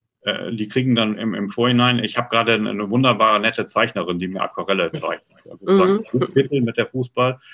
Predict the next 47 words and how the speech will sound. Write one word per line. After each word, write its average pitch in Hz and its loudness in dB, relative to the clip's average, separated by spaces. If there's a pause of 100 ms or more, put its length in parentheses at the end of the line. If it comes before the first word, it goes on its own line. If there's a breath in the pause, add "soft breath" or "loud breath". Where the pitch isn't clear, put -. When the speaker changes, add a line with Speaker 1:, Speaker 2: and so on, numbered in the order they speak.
(180 soft breath)
Speaker 1:
und 101 -4
die 101 -2
wird 120 0
mir 117 -2
auch - -4
für 110 -8
die 104 -2
sechs 107 -4
Kapitel 107 -2
da 92 0
drin, 87 -4
für 90 -10
die 101 -6
Untertitel 90 -6 (800)
Zeichnung 85 -4
machen. 82 -12
Für 95 -8
die 90 -8
Frage 90 0
Sinn 98 0
des 92 -4
Lebens, 104 0
für 92 -4
die 87 -6
Frage 87 -2 (380 soft breath)
Befriedigung 95 -4
in 90 -4
Beziehung, 107 -2
für 101 -4
die 90 -4
Frage 87 -4
Beruf, 85 -8
Berufung, 107 -2
für 98 -8
die 90 -6
Frage 87 -2
Ernährung, 87 -2
Bewegung, 95 -4
für 95 -10
die 90 -10
Frage 87 -8
Meditation, 92 -8
wird 104 -6
sie - -10
mir 90 -4
Bilder 104 2
machen, 170 -4